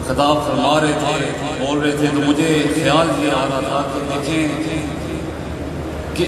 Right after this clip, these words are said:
اس سے بڑھ کر، اس سے بڑھ کر ان اللہ والوں کی اور کیا کرامت ہو سکتی ہے کہ صدیاں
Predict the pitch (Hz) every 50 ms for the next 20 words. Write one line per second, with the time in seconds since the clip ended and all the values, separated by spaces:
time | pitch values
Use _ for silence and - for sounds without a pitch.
0 | - - 233 226 - - 220 214 - - 185 190 202 196 - 202 208 202 196 196
1 | 202 202 208 - - 202 190 196 185 - - - - - - 175 180 - - 180
2 | 175 147 156 165 170 170 170 180 175 175 165 - - - 170 180 175 170 160 -
3 | - - - 180 175 175 175 185 202 196 - 185 180 180 190 208 202 190 170 170
4 | 175 175 185 196 196 180 170 170 175 170 151 147 - 175 185 202 196 180 - -
5 | - 226 226 - - - 185 175 170 - 165 165 - - 147 156 151 151 151 151
6 | 151 147 139 127 - - 113 110 - - - - - - - - - - - -
7 | - - 175 175 165 160 170 170 170 - 185 185 - 214 226 226 220